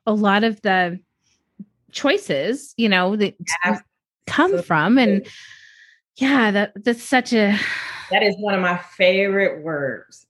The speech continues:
Speaker 2: choice,
Speaker 1: Yeah.
Speaker 2: right? <laughs> Because you're right.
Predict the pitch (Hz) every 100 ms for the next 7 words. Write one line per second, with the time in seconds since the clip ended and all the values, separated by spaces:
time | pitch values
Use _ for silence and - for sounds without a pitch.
0 | _ - 165 131 180 - _ _ _ 208
1 | 170 147 208 _ _ _ _ 175 - _
2 | _ _ _ _ 190 190 208 180 156 156
3 | 156 - _ 165 190 180 180 247 139 -